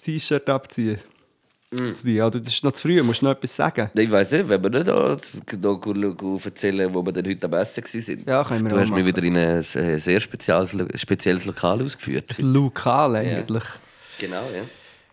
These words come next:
Speaker 1: Ja, wir sind, ähm, wir sind gsi im, äh, Vineria Centrale, stimmt das?
Speaker 2: Ja, ich glaub, ja. Ich hätte es jetzt nicht mehr grad so können wiedergeben, aber jetzt, wo du sagst
Speaker 1: Mm, das Düftli, das da
Speaker 2: Schmeckt
Speaker 1: überzieht.
Speaker 2: gut, hä?
Speaker 1: Ja,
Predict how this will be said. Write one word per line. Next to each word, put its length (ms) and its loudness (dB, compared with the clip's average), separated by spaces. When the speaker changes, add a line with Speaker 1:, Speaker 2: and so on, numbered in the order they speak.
Speaker 1:
Ja, 420 4
wir 140 6
sind, 400 0
ähm, 720 2
wir 280 0
sind 560 -6
gsi 600 2
im, 560 6
äh, 1400 -4
Vineria 880 4
Centrale, 720 0
stimmt 380 -4
das? 100 -12
Speaker 2:
Ja, 180 -4
ich 120 -10
glaub, 320 -2
ja. 140 -2
Ich 120 -4
hätte 180 -2
es 60 -12
jetzt 60 -6
nicht 100 0
mehr 80 0
grad 160 -2
so 120 -2
können 220 -2
wiedergeben, 320 0
aber 140 -2
jetzt, 180 -2
wo 60 -4
du 80 -10
sagst 600 -2
Speaker 1:
Mm, 320 0
das 220 -8
Düftli, 420 -2
das 140 6
da 260 6
Speaker 2:
Schmeckt 340 2
Speaker 1:
überzieht. 80 0
Speaker 2:
gut, 260 0
hä? 200 -4
Speaker 1:
Ja, 120 -6